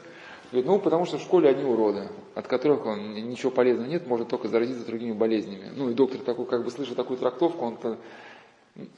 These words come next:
не понимает, ну, бабушка такая, с-, как бы, пытается все свести на шутку, да, ну,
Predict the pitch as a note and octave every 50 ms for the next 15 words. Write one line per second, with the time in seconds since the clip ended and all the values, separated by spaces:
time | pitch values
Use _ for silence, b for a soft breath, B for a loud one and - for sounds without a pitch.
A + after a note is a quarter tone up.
0 | - - - C3+ C3+ C#3 C3+ C#3 D3 E3+ G3 F#3 - C3 C3+ C3+ C#3 C#3+ B2+ -
1 | - - A#2 - B2 A2+ G#2+ G2+ G2+ G#2 - - - - B2 A2+ G#2 - G#2+ G#2
2 | G#2 - A#2 A2 G#2+ G#2+ G#2+ G#2+ - C3+ - - B2 A2+ G#2+ - - - - -
3 | B2 A#2 - A#2+ A2+ - C3 B2 A#2+ A2+ - F#3+ F#3 - - A#2+ D3 D#3 C3 C3
4 | D#3+ D#3+ G#2+